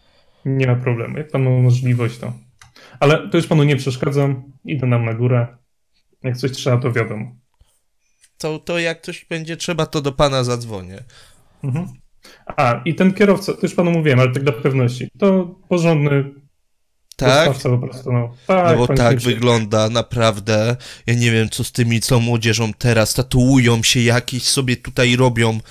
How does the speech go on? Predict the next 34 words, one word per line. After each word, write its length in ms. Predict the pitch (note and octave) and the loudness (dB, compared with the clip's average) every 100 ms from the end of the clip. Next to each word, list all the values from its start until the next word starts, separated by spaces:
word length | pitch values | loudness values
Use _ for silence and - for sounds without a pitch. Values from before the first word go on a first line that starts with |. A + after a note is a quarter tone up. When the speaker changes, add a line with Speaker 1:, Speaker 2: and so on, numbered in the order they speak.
| - - - - C3 | -20 -20 -20 -10 -2
Speaker 2:
No 60 | |
jak 240 | B2+ C3 B2+ | 0 0 -4
w 80 | |
więzieniu 560 | D3+ C#3+ C#3 G3 C#3+ A2 G#2+ G#2 - - | -6 -4 -2 -2 0 -4 -8 -12 -20 -20
po 60 | - | -6
prostu. 500 | B2+ A2 - - G#2+ | -4 -2 -4 -10 -8
To 140 | A2+ | -6
kiedyś 360 | - C3+ C3 - | -2 -2 -2 -2
to 200 | C3 B2+ | -2 -2
człowiek, 500 | - C#3 A#2+ B2 C3+ | -4 -2 0 -2 -2
jak, 340 | A#2 - - | -8 -12 -4
jak 260 | B2 - - | -4 -4 -10
przynajmniej 540 | - C3 B2 B2 B2 | -8 -2 0 0 0
jak 160 | B2 C3 | 0 0
miał 120 | A#2 | -2
tatuaże, 460 | B2+ B2+ A#2+ A#2+ | -4 -2 0 -2
to 80 | B2 | -4
było 320 | B2+ B2 C3+ C3 - _ | -6 -4 -4 -6 -16 _
wiadomo 460 | D#3 E3 B3+ F#3+ D3 | -2 2 2 2 0
od 120 | B2 | 2
razu, 260 | C3 B2 A#2 | 2 0 -4
że 120 | A#2+ | -6
kryminalista. 880 | - B2 B2 A#2+ A#2+ A2+ - A2+ A#2 | -4 -4 -2 0 0 -2 -4 -4 -4
A 60 | |
teraz 300 | - C3+ C#3 | -4 -4 -4
to 80 | C#3+ | -4
mówią, 300 | C3 C3+ A#2+ | -2 0 2
że 120 | A#2+ | 2
Speaker 1:
Tak. 100 | A2 | 2
Speaker 2:
artysta 540 | C3 D3 D#3 - E3 E3+ | 0 0 2 2 2 2
jakiś, 560 | D#3+ D#3+ D#3+ C3+ C3 - - - - _ | 2 -2 -6 -6 -6 -12 -20 -20 -20 _
że, 360 | G#2+ A2 A2+ A2 | -4 0 0 0
że 400 | G2+ A2+ A2 G#2+ - - - - _ _ _ _ _ - - - - - - - - - - - | 0 0 0 -2 -8 -20 -20 -20 _ _ _ _ _ -20 -20 -20 -20 -20 -20 -20 -20 -20 -20 -20
ja 60 | - | -4